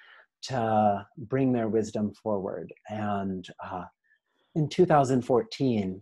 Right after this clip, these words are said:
that work, uh, uh, had me constantly thinking about Ferguson, Missouri, uh,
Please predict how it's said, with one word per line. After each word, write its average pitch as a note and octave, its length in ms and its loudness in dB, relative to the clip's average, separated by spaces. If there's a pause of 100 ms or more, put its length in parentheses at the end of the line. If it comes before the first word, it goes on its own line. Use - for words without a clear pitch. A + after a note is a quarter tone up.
that B2 300 2
work, B2 600 0
uh, G2 480 -4 (880)
uh, G#2+ 200 -8 (500)
had C3 340 -2
me B2+ 480 0
constantly B2+ 600 -2
thinking A#2 400 -2
about G#2+ 520 -2 (180)
Ferguson, A#2 680 -2
Missouri, G2+ 440 -2 (1120)
uh, G#2+ 180 -8